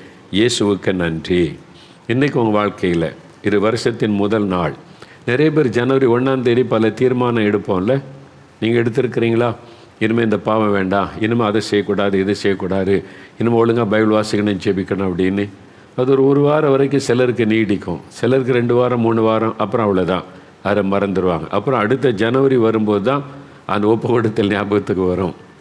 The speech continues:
ஏன்னா அதை விட முடியல, சரியாக முடியல. ஆனா விடுதலை கொடுக்கிற ஒரு இயேசு. இங்க பாருங்க, நாற்பது வருஷமா அடிமைத்தனம்,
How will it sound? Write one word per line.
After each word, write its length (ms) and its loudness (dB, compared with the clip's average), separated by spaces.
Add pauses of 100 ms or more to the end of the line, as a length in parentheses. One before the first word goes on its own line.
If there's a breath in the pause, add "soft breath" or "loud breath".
(240 loud breath)
ஏன்னா 160 0
அதை 180 2
விட 180 2
முடியல, 440 2
சரியாக 560 0
முடியல. 520 0 (680 loud breath)
ஆனா 380 0
விடுதலை 480 2
கொடுக்கிற 460 0
ஒரு 140 0
இயேசு. 420 0
இங்க 160 0
பாருங்க, 300 0
நாற்பது 680 0
வருஷமா 340 0
அடிமைத்தனம், 840 -2